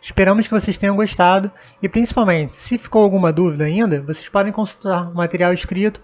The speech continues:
assistir às videoaulas ou procurar a ajuda de sua professora ou professor de História.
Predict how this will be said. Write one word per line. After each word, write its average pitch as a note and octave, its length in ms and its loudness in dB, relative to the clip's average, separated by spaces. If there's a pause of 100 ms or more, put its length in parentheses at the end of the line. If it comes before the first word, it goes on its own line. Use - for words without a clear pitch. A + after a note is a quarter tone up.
assistir E3+ 380 -2
às F#3 100 2
videoaulas F3+ 640 2 (300)
ou F#3 100 2
procurar G3 420 2
a G3 40 6
ajuda F#3 320 2
de E3+ 80 -8
sua G3 180 0
professora F#3+ 540 -2
ou F#3 40 -2
professor G3 360 0
de F#3+ 60 -4
História. B2 500 0